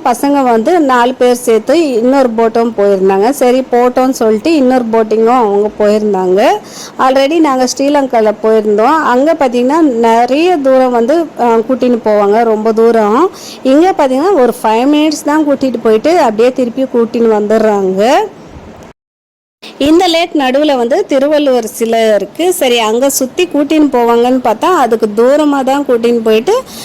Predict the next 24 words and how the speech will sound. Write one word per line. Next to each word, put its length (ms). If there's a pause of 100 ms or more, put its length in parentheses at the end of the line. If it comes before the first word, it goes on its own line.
அப்படியே 340
ஒரு 240
ரவுண்டு 160 (100)
கூட்டின்னு 420
வந்துட்டாங்க. 380
அதை 320
சுத்தியும் 460
கூட்டின்னு 380
போகல. 520 (380)
என் 160
நானும் 440
பார்த்தேன், 400
கிட்ட 280
தான் 220
கூட்டின்னு 320
போவாங்கன்னு 540
பார்த்தா, 300
இது 220
தூரமா 540
தான் 320
நம்மளுக்கு 540 (120)
தெரிஞ்சது. 520
இந்த 200
வியூ 300